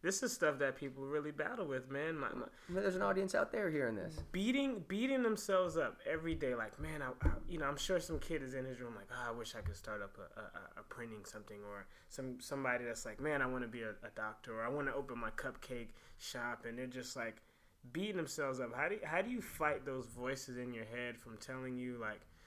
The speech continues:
Speaker 1: "Why are you working so hard? Like, what are you doing this for? You sh-,
Speaker 2: Mm-hmm.
Speaker 1: you should be doing something with those degrees you earned," you know, whatever that is. How do you stop those voices from yelling at you and, you know, punching them in the mouth and moving on from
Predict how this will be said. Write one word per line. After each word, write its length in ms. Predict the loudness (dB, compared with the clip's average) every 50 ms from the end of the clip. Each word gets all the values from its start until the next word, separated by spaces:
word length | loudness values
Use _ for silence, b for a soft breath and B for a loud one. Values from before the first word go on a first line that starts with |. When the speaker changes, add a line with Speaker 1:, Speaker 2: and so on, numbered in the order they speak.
| b b b b b b b -12
Speaker 1:
"Why 100 | -8 -6
are 60 | -6
you 120 | -6 -6
working 280 | -6 -6 -6 -6 -6 -6
so 160 | -4 -6 -6
hard? 260 | -6 -6 -6 -8 -8 -10
Like, 200 | -12 -14 -12 -8
what 100 | -6 -6
are 40 | -4
you 100 | -4 -4
doing 240 | -2 -2 -2 0 -2
this 120 | -2 -4
for? 260 | -4 -2 0 0 0
You 60 | -2 -4 -8 -6
sh-, 60 | -4 -2
Speaker 2:
Mm-hmm. 60 | -2 -2
Speaker 1:
you 40 | -4
should 220 | -2 -2 -2 -2
be 240 | -2 -2 -2 -4 -4 -8 b b b b -2
doing 240 | 0 2 2 0
something 300 | 0 -2 -4 -4 -2 -2
with 120 | -2 -2 -2
those 160 | -2 -4 -4
degrees 440 | -6 -8 -6 -4 -2 -2 -2 -2 -4
you 100 | -4 -6 -4
earned," 240 | -4 -6 -4 -2
you 80 | 2 4
know, 160 | 4 4 6
whatever 440 | 6 6 8 10 10 8 8 6 6
that 200 | 6 6 4 4
is. 180 | 4 2 2 2
How 120 | 0 0
do 80 | 0 0
you 80 | -2 -4
stop 360 | -2 4 4 4 4 4 2
those 180 | -6 -6 -6
voices 460 | -8 -6 -2 -2 -2 -2 -4 -8 -8 -8
from 220 | -8 -8 -6 -6
yelling 400 | -6 -4 -4 -2 -2 -2 -2 -2
at 220 | -4 -4 -6 -8 -10
you 180 | -10 -10 -10 -12 -16 b b b b b b b b b b b
and, 280 | -6 -4 -4 -4 -6 -6 -4
you 100 | -4 -2
know, 200 | -2 -2 -4 -6 -10 -16 -20 -20 -20 -20 -20 -10 -6 -6 -6 -6 -2 2
punching 320 | 4 4 4 4 4 4
them 140 | 6 6 6
in 60 | 4 4
the 60 | 4
mouth 320 | 6 6 8 6 6 4 0
and 100 | 0 0
moving 320 | 2 2 2 2 0 0
on 260 | 0 0 -2 -2 -4 -6
from 240 | -6 -4 -4 -4